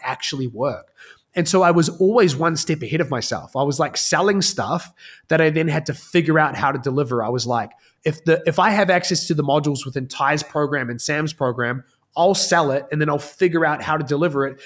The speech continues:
based on what they tell me to do." So rather than me having all the answers and all the game plan, I was, like, selling it and then trying to figure out how to build it. And so that was kinda how it started. And then over the last five years, I've had stacks of iterations that we can kind of dig into as much or a little,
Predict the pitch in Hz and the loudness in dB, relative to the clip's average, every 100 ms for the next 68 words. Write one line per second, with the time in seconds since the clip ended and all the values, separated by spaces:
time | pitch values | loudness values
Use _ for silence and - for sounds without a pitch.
0 | - - 156 156 156 151 151 131 - 160 | -6 -2 0 0 0 0 -2 -6 -4 -2
1 | 147 131 120 170 113 - - _ - 156 | -2 -4 -2 -2 -2 -6 -20 _ -2 2
2 | 180 233 214 170 165 160 147 151 143 139 | 4 4 4 2 2 0 0 0 0 -2
3 | 147 147 131 135 120 110 147 175 147 120 | -4 -6 -6 -6 -6 -6 -4 -4 -4 -6
4 | 120 131 139 131 127 - - 156 156 135 | -4 -2 -2 -4 -6 -4 -2 0 0 -2
5 | - _ _ _ _ 160 156 151 139 139 | -8 _ _ _ _ -2 0 0 0 -4
6 | 139 131 143 139 120 - 135 120 131 135 | -4 -4 -2 -2 -2 -2 -2 -2 -4 -4
7 | 117 - 135 165 208 240 - 165 - 143 | -8 -8 -4 0 0 0 -2 -6 -4 -4
8 | 143 - - 127 151 220 - - - _ | -4 -4 -2 0 2 0 -4 -20 -20 _
9 | - 190 196 202 185 175 170 - 165 160 | -6 0 2 2 4 2 2 0 0 2
10 | 151 139 143 135 - _ _ _ _ - | 0 0 -2 -4 -6 _ _ _ _ -4
11 | - - 180 180 151 135 127 123 - 131 | -4 0 -2 -2 -2 0 0 0 -2 -4
12 | 117 120 120 131 131 131 117 135 131 127 | -2 -4 -2 -2 -2 -4 -2 -2 0 0
13 | 127 117 127 127 123 120 | -2 -2 -4 -2 -4 -2